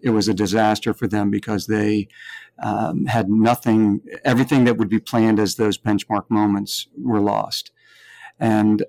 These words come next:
I decided that we'd have one thing that wasn't gonna be delayed, and that was gonna be the senior reception. So I m-, made an arrangement with Graham's. They, you know, this is early on, so you're worried about, everybody was still worried about everything.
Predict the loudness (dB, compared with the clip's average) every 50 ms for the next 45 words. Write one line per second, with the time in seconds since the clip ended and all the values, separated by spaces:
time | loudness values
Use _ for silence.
0 | _ -2 2 2 4 2 2 0 -2 -2 0 2 2 2 2 0 0 0 -2 0
1 | 0 0 0 2 0 0 0 -2 -4 -8 _ _ _ _ _ _ -2 0 2 4
2 | 4 4 4 4 2 4 4 2 2 2 2 2 2 2 2 2 2 0 0 0
3 | -2 -2 -2 -4 -4 -4 -4 -6 -8 -12 _ _ _ _ _ _ _ _ _ -6
4 | -2 0 0 0 0 0 -2 0 0 2 2 2 0 0 -2 0 0 0 0 0
5 | -2 -4 -6 -8 -8 -8 -8 -8 -8 -10 _ _ _ _ _ _ _ _ _ _
6 | -10 -6 -2 0 0 2 2 0 0 0 0 2 2 4 4 4 4 4 4 4
7 | 4 2 2 2 0 0 -2 -2 -2 0 2 2 4 4 2 2 0 -2 -4 -10
8 | -12 -14 -16 -20 -20 -20 _ _ -6 -2 0 2 2 2 2 2 2 0 -2 -4
9 | -2 0 0 2 2 0 0 0 0 0 0 0 -2 -6 -4 0 2 2 4 4
10 | 4 4 4 4 4 2 2 0 0 0 2 2 2 2 2 2 0 0 0 0
11 | 0 0 0 0 2 2 2 0 0 -2 -4 -4 -6 -4 -2 -2 -2 0 0 0
12 | -2 -2 -2 -4 -4 -4 -4 -4 -2 -2 -2 -4 -4 -6 -8 -8 -8 -8